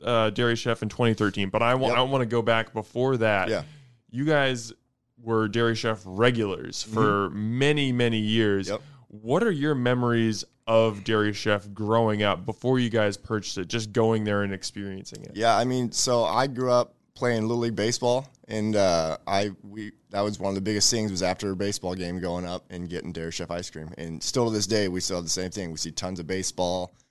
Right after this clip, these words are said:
Speaker 2: softball, soccer, doesn't matter the sport, you know, all the sports teams come up.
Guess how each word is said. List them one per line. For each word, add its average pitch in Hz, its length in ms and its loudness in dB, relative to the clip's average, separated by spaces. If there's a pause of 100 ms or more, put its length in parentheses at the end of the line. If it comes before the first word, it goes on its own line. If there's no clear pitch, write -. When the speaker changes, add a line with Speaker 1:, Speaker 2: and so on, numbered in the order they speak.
(160)
Speaker 2:
softball, 90 580 0
soccer, 95 420 0
doesn't 92 240 -4
matter 95 180 -2
the 78 80 -8
sport, 90 360 -6
you 73 80 -10
know, 80 100 -8
all 82 160 -4
the 82 80 -10
sports - 300 -8
teams 85 260 -8
come 85 160 -8
up. 82 160 -12